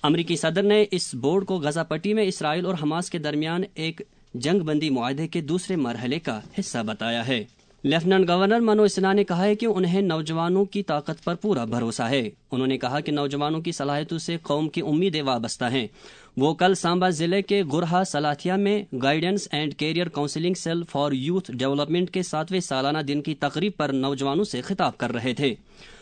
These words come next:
उन्होंने नौजवानों से ताकीद की कि वो समाजी बदलाव के मेमार बने और विकसित भारत के विजन के तई अपना रोल अदा करें।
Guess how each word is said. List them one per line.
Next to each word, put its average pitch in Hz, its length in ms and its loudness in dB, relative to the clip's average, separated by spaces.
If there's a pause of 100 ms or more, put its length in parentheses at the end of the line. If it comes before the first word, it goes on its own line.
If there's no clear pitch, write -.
(220)
उन्होंने 196 280 8
नौजवानों 196 440 2
से 220 120 -2
ताकीद 196 440 -2
की 220 160 -2
कि 226 100 -4
वो 226 100 -2
समाजी 160 400 -2
बदलाव 151 420 0
के 180 200 -4
मेमार 139 440 2
बने 139 280 0
और 147 260 -2
विकसित 139 400 -2
भारत 135 380 -4
के 175 140 -2
विजन 147 260 -2
के 170 140 -6
तई 135 460 -2
अपना 123 320 -4
रोल 117 280 -2
अदा 131 200 0
करें। 127 320 0